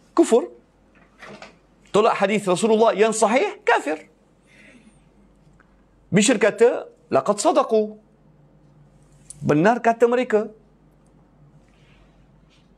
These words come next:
Maksudnya apa? Benar betul lah. Kalau tolak hadis Nabi terus ter-, terang-terangan, memang awak akan jadi kafir.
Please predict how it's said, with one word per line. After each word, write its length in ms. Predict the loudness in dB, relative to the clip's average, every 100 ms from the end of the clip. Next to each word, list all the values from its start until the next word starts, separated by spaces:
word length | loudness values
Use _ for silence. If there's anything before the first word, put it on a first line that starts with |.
| _ _ _ _ _
Maksudnya 400 | -4 0 0 -2
apa? 160 | -6 -12 -16 _ _
Benar 320 | -2 0 0
betul 240 | 0 0 0
lah. 160 | 0 0
Kalau 160 | 0 0
tolak 240 | 0 0
hadis 240 | -2 -4 -2
Nabi 400 | -4 -2 -6 -4
terus 320 | -2 -2 -2
ter-, 560 | -2 -2 -4 -6 -4
terang-terangan, 800 | 0 0 0 0 0 0 -4 -4
memang 400 | -6 -4 -2 2
awak 240 | 2 2 0
akan 240 | -2 -2
jadi 80 | 0
kafir. 400 | 0 -2 -6